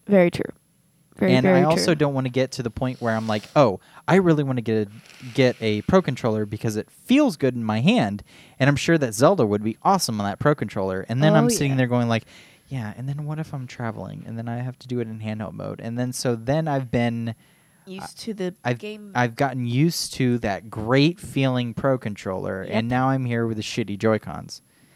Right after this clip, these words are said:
Speaker 2: So I don't want to, I don't wanna get to the point where I am, um,
Speaker 1: You're
Speaker 2: what's the word? Uh, uh, uh, spoiling myself.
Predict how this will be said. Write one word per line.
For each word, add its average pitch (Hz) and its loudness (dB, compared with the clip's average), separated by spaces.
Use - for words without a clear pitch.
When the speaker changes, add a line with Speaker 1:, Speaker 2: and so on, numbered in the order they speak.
Speaker 2:
So - 2
I 135 8
don't 156 2
want 143 -4
to, 127 0
I 131 0
don't 143 2
wanna 139 0
get 139 -2
to 131 -8
the 113 -8
point 123 -6
where 110 -4
I 104 -4
am, 101 -6
um, 90 -6
Speaker 1:
You're 185 4
Speaker 2:
what's 104 -10
the - -14
word? 50 -10
Uh, 50 -8
uh, 50 -10
uh, - -20
spoiling 117 -2
myself. - -10